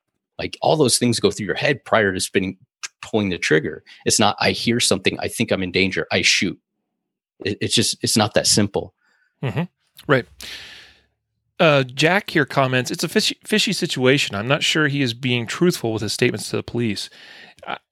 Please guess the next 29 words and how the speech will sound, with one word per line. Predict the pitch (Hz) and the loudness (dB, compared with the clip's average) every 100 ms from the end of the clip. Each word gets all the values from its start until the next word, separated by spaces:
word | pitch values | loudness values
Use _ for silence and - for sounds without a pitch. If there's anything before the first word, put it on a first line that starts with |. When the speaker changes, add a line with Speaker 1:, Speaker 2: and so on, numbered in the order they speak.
| _ - | _ -2
Speaker 2:
I, | 185 226 - - - - | 2 2 -2 -10 -14 -14
you | - 180 | -4 0
know, | 160 - - _ _ - | 0 0 -10 _ _ -4
I, | 147 - | -2 2
I | 170 | 0
hear | 131 156 | 2 2
you | 160 123 | 2 2
there, | 123 | 0
Jack. | 117 120 123 - | 2 2 0 -2
I, | 147 - | -4 -2
I'm | 151 190 | -4 -2
not, | 175 - _ _ _ _ _ _ _ _ _ _ - | -4 -6 _ _ _ _ _ _ _ _ _ _ 0
I | 156 | 4
have | 190 135 | 4 4
no | 135 | 2
reason | 131 131 131 123 113 | 4 2 2 -2 -4
to | |
believe | 110 113 113 110 | -6 -2 0 0
he's | 110 104 | -2 -2
not | 117 117 113 | 0 0 0
being | 98 95 | -6 -4
truthful | - 113 - - - _ _ _ _ - - - _ - | 0 0 0 -10 -18 _ _ _ _ -20 -20 -20 _ 0
with | 110 104 | 2 4
his | 113 104 98 95 - - | 2 2 2 0 -2 -4
statements. | - 117 - 95 - - - - - - - - | -2 0 -2 -6 -4 -4 -6 -20 -20 -20 -20 -2
Um, | 110 110 107 104 104 - _ _ _ _ _ _ _ _ _ - | 2 4 4 2 -2 -10 _ _ _ _ _ _ _ _ _ -2
be-, | 143 123 _ _ - - - | 0 -2 _ _ -16 -14 -8
you | 147 | 0
know, | 131 127 | 0 0